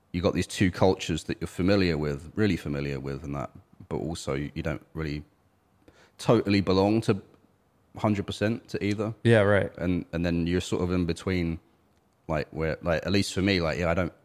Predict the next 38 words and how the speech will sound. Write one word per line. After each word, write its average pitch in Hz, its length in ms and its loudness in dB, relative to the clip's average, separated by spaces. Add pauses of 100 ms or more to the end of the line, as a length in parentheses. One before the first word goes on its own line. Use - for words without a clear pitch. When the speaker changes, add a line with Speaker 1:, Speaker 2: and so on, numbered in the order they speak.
Speaker 1:
I'm 85 180 -2 (300)
British, 120 360 4
but - 120 -6
I 92 60 -2
don't 95 300 -4
feel 101 340 -2
British. - 560 -4 (240)
Like, 110 140 4
Speaker 2:
Mm-hmm. 120 140 6
Speaker 1:
I - 60 2
felt 92 240 0
like 80 160 -2
a - 40 -18
foreigner 90 460 0
in 92 80 0
my 92 100 0
country 101 380 -4
a 104 40 -2
lot 107 120 -2
of 95 120 -8
the - 40 -20
time, 107 240 -2
sort 110 220 -10
of 107 40 -10
thing, 107 260 -6 (720)
which - 140 -8
is 87 120 -4
weird, 87 280 0 (280)
but, 82 240 0 (720)
but 90 80 2
I 87 100 4
get 98 260 0
what 85 120 -2
you're 73 80 -8
saying 85 320 -6
about 50 240 -14
that. 62 280 -8
Yeah. 120 60 8